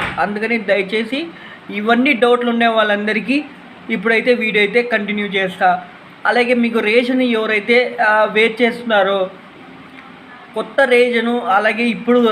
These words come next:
ఆ, మనకి రేషన్ కూడా ఎప్పుడు నుంచి పంపిణీ చేస్తారంటే దివ్యాంగుల కోసం ముందుగానే,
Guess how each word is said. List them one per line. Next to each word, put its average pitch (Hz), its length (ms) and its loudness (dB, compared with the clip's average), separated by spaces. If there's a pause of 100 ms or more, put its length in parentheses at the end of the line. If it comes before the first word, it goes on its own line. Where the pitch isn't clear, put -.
ఆ, 208 380 4
మనకి 208 600 -2 (400)
రేషన్ 240 420 2
కూడా 254 120 4
ఎప్పుడు 214 440 2
నుంచి 240 180 2
పంపిణీ 220 400 -2
చేస్తారంటే 214 800 0
దివ్యాంగుల 233 520 0
కోసం 214 480 0 (420)
ముందుగానే, 226 720 0